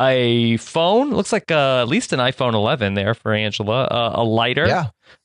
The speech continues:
Speaker 1: Uh, some cash and, uh, Marlboro Reds.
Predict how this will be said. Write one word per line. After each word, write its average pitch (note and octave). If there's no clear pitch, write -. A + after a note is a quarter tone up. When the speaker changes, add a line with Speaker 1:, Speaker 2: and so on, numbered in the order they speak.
Speaker 1:
Uh, D3
some C3+
cash F3
and, F#3+
uh, F#3
Marlboro G3
Reds. G3+